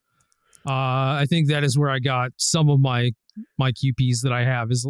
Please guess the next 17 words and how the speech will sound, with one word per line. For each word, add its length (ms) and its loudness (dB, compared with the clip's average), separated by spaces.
from 200 2
one 140 2
of 60 -4
those, 600 -2
and 100 -6
it's 160 -2
just 180 -2
like, 280 -4
"Okay, 300 0
cool, 240 2
I'll 80 -2
do 140 2
more 280 2
of 80 -2
these," 300 -4
and 140 0
then, 340 -2